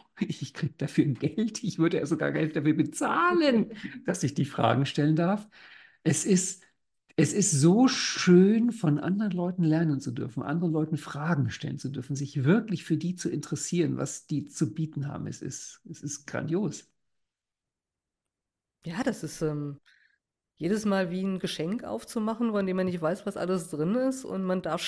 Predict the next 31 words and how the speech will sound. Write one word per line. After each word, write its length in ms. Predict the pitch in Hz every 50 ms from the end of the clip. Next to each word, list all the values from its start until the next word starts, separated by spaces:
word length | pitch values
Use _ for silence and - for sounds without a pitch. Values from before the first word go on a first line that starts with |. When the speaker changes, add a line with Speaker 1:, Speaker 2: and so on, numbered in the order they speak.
| - - 151 143
Speaker 1:
Ja. 120 | 165 180
Speaker 2:
staunen 180 | 208 240 233 208
und 140 | 190 185 175 165
weiter 340 | 139 143 - - 233 233
auspacken 600 | - 202 220 214 - - 240 240 - - 233 208
und 140 | 196 190 165
weiter 320 | 151 143 156 - - 208 -
auspacken. 520 | 214 208 - - 226 214 214 - 208 202
Es 120 | 202 -
kommt 180 | - 208 196 196
immer 180 | 185 196 202 190
mehr. 280 | 180 165 143 135 151 - - _ _ _ _ _ _ _ _ _ _ _ _ _ _ _ _ _ _ _ -
Speaker 1:
Das 100 | - 127
heißt, 180 | 151 156 156
ich 80 | 175 -
vermute 320 | 175 156 156 170 165 180
mal, 160 | 170 160 156 151
dass 140 | 147 143
du 80 | 147 156
sozusagen 340 | 127 143 139 143 151 131 139
bei 60 | 139
jedem 260 | 131 127 131 139 165 135
Buch, 220 | 131 175 170 170 156
was 140 | 139 127 -
du 100 | 160 131
betreust, 560 | 131 - - - 127 123 147 175 - - - - 135
selber 420 | 107 131 127 135 151 147 - 165 -
auch 160 | - - -
am 140 | - 151 135
meisten 380 | 120 123 143 156 - - 185
lernst, 600 | 151 123 113 117 135 156 185 214 214 - - _